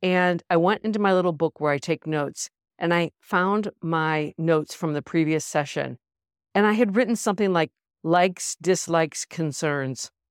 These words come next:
in reference to my love interest. I remember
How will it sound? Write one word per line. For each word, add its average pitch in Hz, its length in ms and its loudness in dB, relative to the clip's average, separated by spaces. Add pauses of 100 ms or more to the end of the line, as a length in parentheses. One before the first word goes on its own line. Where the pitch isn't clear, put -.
(180)
in 180 220 4
reference 175 480 0
to 156 340 0
my 135 140 -2
love 135 200 0
interest. 131 520 -6 (680)
I 214 60 0
remember 233 600 2